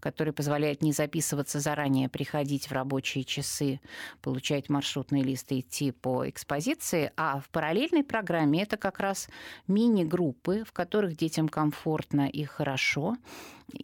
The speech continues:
И, э, вот в эти мини-группы на конкретные сеансы, э, конкретное время, э, в определенный день, э, нужно либо покупать билет, либо записываться, либо регистрироваться.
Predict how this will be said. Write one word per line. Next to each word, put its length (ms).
И, 260
э, 180
вот 200
в 40
эти 200
мини-группы 680
на 140
конкретные 720
сеансы, 600
э, 540
конкретное 600
время, 560
э, 360
в 40
определенный 680
день, 340
э, 120
нужно 560
либо 240
покупать 400
билет, 420
либо 300
записываться, 880
либо 260
регистрироваться. 1080